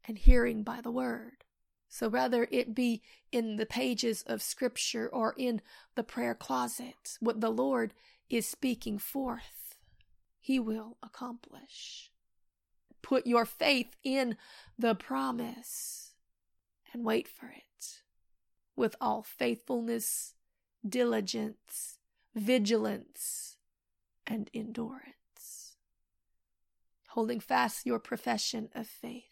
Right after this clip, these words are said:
seeking him day by day, because without faith it is impossible to please him, and he is a rewarder of those who diligently seek him.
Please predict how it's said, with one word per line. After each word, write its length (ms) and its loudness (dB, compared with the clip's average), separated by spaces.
seeking 640 0
him 440 -10
day 240 2
by 260 -2
day, 420 -10
because 200 -6
without 320 6
faith 240 2
it 80 2
is 120 2
impossible 520 0
to 80 0
please 380 -2
him, 240 -2
and 120 -6
he 160 2
is 140 2
a 60 0
rewarder 500 2
of 160 -4
those 280 -2
who 100 0
diligently 840 -4
seek 380 -8
him. 240 -12